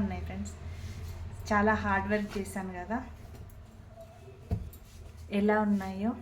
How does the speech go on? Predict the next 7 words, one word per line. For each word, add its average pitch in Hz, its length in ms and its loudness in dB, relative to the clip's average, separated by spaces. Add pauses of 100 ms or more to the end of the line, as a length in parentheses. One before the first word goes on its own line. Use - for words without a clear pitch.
(680)
కామెంట్లో 202 420 4 (100)
తెలియజేయండి. 190 720 -2 (760)
ఇంకా 202 280 2 (880)
ఈరోజు, 214 460 4 (1400)
నిన్న 214 240 6 (760)
లాంగ్ 202 320 4
వీడియోస్ 208 340 2